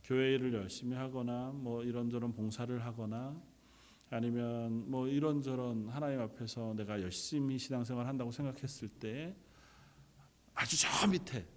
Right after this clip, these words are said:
드러내놓고는 얘기 안 하지만 저 밑에 아주 작게 우리 속에 있는 생각, "야, 그래, 내가 그래도 이 정도 하니까 또 우리 교회가 이렇게 잘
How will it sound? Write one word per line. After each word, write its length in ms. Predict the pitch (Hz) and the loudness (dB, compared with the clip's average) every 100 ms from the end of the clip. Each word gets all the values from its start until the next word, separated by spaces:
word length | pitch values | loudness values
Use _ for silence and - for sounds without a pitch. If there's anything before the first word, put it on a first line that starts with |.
| - | -10
드러내놓고는 600 | - 131 170 165 147 147 | -2 2 2 2 0 0
얘기 160 | 104 113 | 0 -2
안 120 | 104 | -4
하지만 300 | 87 - 101 - - | -6 -8 -12 -14 -14
저 140 | 104 101 110 | -14 -10 -6
밑에 320 | 117 - - - | -6 -6 -14 -10
아주 180 | 120 135 | -10 -8
작게 560 | - 80 - 101 95 - - - - - | -10 -12 -10 -8 -8 -10 -14 -18 -12 0
우리 120 | 127 | 0
속에 220 | 127 120 | 2 0
있는 180 | 117 117 | 2 0
생각, 260 | 107 107 104 | -2 -4 -8
"야, 880 | - - - - - - - - - | -10 -20 -20 -20 -20 -12 -10 -10 -10
그래, 180 | 107 | -8
내가 300 | 120 120 123 | -6 -6 -6
그래도 440 | 127 120 117 127 143 - - - - - - | -4 -6 -6 -6 -4 -4 -6 -8 -20 -20 -6
이 80 | 117 | 0
정도 320 | 131 139 131 | 4 4 4
하니까 760 | 123 160 160 151 120 120 123 123 - - - - - - | 2 2 0 0 2 0 -4 -8 -12 -20 -20 -20 -20 -14
또 120 | 127 | -8
우리 200 | 120 123 | -2 0
교회가 300 | 127 113 120 | 2 2 2
이렇게 500 | 120 110 - 123 113 117 - - - - - - - 117 117 117 | 2 0 -2 -6 -6 -6 -12 -16 -18 -20 -20 -20 -16 -12 -12 -12
잘 440 | - 104 113 120 | -6 -2 -2 -2